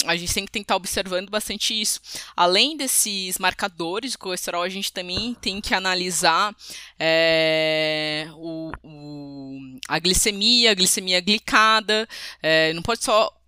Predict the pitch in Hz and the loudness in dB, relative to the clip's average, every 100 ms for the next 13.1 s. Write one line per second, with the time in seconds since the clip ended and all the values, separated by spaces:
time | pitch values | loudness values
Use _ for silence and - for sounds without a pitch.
0 | _ _ - 165 190 196 180 175 185 175 | _ _ -10 -2 4 6 6 6 6 4
1 | 185 - 185 175 165 156 160 160 180 175 | 4 2 -2 0 2 4 4 0 2 6
2 | 151 143 - 156 - 165 175 214 - 185 | 6 4 -4 4 6 6 2 2 6 6
3 | 170 - - - - 208 208 202 190 170 | 6 0 -2 0 2 2 -2 0 0 2
4 | 185 - 185 147 143 - 160 - 175 196 | 2 6 6 6 0 0 0 2 0 0
5 | 196 208 165 190 247 240 233 185 170 196 | -2 2 6 8 6 4 -4 -6 -6 -8
6 | 233 220 185 - - - - 180 180 214 | -6 -8 -8 -8 -10 -18 -6 0 6 8
7 | 226 196 170 190 180 165 - 214 196 180 | 8 4 2 -2 -4 -8 -8 -8 -6 -2
8 | 180 - 170 202 277 302 - - - - | 0 0 2 2 2 0 -2 -4 -16 -8
9 | 151 160 165 - 170 175 - 180 156 185 | -2 0 0 -2 -2 0 0 -2 -2 -2
10 | 220 170 - 175 165 - 165 180 262 - | 0 -2 -4 -2 -2 -2 -2 -4 -4 -4
11 | - - - 175 185 214 214 220 220 226 | -8 -16 -4 0 4 8 8 6 4 2
12 | 226 233 240 247 240 - 285 277 208 190 | -4 -2 0 2 2 2 2 6 6 4
13 | 294 | 0